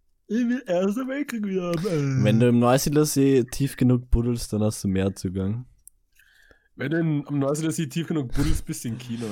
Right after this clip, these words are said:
Speaker 1: oder?
Speaker 2: <laughs> Wenn du im Neusiedler See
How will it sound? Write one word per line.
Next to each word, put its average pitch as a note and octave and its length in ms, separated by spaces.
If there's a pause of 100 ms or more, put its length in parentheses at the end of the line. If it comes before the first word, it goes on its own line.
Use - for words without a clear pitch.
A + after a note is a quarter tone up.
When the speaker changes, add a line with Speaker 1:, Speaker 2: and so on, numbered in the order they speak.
(100)
Speaker 1:
oder? G#2 160
Speaker 2:
<laughs> - 40 (2000)
Wenn A2+ 140
du C3 80
im C#3+ 200
Neusiedler D3 440
See C#3 460